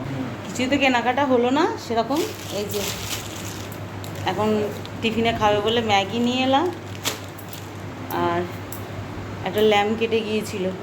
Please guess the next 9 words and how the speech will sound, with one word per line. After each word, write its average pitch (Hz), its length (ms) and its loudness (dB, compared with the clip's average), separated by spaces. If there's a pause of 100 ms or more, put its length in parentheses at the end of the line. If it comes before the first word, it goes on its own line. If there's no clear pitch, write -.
ওই 190 300 2 (600)
বারান্দার 208 460 4
ল্যাম্পটা, 196 420 2 (680)
তার 196 160 2
জন্য 208 180 -2
একটা 214 160 -2
ল্যাম্পও 208 380 2
নিয়ে 196 240 4
এলাম। 180 180 4